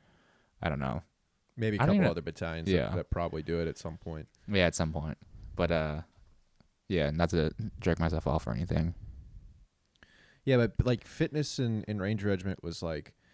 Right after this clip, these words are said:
Speaker 2: it was great because the squad leaders
Speaker 1: Oh,
Speaker 2: knew
Speaker 1: yeah.
Speaker 2: exactly. That was, that was the first place that I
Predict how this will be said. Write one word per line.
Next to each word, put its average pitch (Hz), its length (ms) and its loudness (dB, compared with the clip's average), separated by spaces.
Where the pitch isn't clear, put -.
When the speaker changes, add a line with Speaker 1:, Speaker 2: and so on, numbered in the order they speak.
Speaker 2:
it 120 80 0
was 113 160 2
great 98 260 0
because 92 280 -6
the 95 80 -10
squad 110 400 2
leaders 98 260 4
Speaker 1:
Oh, - 40 0
Speaker 2:
knew 104 100 2
Speaker 1:
yeah. 101 40 0
Speaker 2:
exactly. 101 320 0
That 113 140 0
was, 135 180 0
that 135 140 6
was 143 180 4
the 120 80 0
first 123 280 0
place 117 240 0
that 107 100 0
I 101 320 2